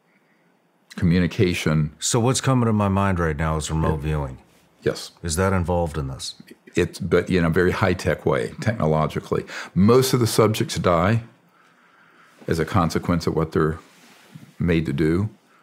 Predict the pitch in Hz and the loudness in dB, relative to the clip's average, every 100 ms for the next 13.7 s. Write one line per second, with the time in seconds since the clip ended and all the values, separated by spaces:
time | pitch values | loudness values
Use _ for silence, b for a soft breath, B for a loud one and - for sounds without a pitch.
0 | b b b b b b b b - - | b b b b b b b b -4 -2
1 | 85 95 87 - 92 - - 92 - - | 0 0 0 0 0 -2 -2 -2 -2 -2
2 | 87 - 82 76 87 82 80 78 - - | 0 0 0 2 2 2 0 -2 -6 -14
3 | - - 113 104 107 - 82 82 78 - | -14 2 2 4 0 2 0 0 -2 0
4 | 101 90 85 80 80 82 82 71 69 65 | 2 2 2 2 2 2 2 2 2 0
5 | - 60 - 71 65 71 78 76 - - | -2 -4 -4 -4 -4 -4 -6 -6 -12 -14
6 | _ B B B B B B B 101 - | _ B B B B B B B -2 2
7 | 147 139 98 107 107 101 92 90 87 80 | 2 4 4 6 6 4 4 2 0 4
8 | 90 98 - 85 82 - 90 82 80 80 | 4 4 4 4 4 2 2 2 2 0
9 | - 92 90 110 127 107 78 - - 90 | 2 4 4 4 4 4 2 -4 -4 -2
10 | 80 82 87 85 78 78 - 80 - 76 | 2 2 2 2 2 0 -2 -4 -2 -2
11 | 80 82 82 - 82 82 82 78 76 73 | 0 -2 -2 -2 0 2 2 0 -2 -2
12 | 69 58 - B B B B B B B | -4 -4 -12 B B B B B B B
13 | - 80 76 73 73 69 | -4 0 2 2 0 -2